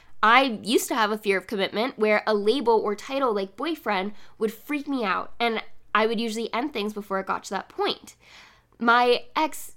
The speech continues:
never let me get to that point because he called me his girlfriend within the first week, which very much freaked me out. I remember I would be walking to class or somewhere on campus as I was still in college and would freeze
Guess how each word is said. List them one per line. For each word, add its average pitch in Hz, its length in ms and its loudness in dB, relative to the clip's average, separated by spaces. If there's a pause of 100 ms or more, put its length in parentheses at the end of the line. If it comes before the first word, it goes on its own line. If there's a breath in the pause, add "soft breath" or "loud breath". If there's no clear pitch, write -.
never 240 360 -2
let 285 240 -2
me 254 120 -2
get - 180 -4
to - 60 -10
that 185 180 -2
point 208 340 -2
because 247 300 -4
he 285 140 -6
called - 320 -2
me 269 80 2
his 233 140 0
girlfriend 214 380 -2
within 190 220 -4
the 180 80 -8
first 208 320 -6
week, - 220 -10
which 196 240 -2 (120)
very 247 540 2
much 185 300 -4
freaked - 280 -10
me 175 140 -8
out. - 220 -8 (180)
I 240 120 4
remember 240 520 2
I 226 160 8
would 311 140 -2
be 220 160 -2
walking 202 540 0
to 226 100 -10
class - 420 -2
or 190 80 -2
somewhere 220 380 2
on 185 100 2
campus 185 540 -8
as 190 280 2 (320 loud breath)
I 233 120 6
was 247 120 0
still 196 220 -4
in 180 120 -2
college - 440 -10 (320 loud breath)
and 233 200 0
would 202 180 -2
freeze 214 680 -2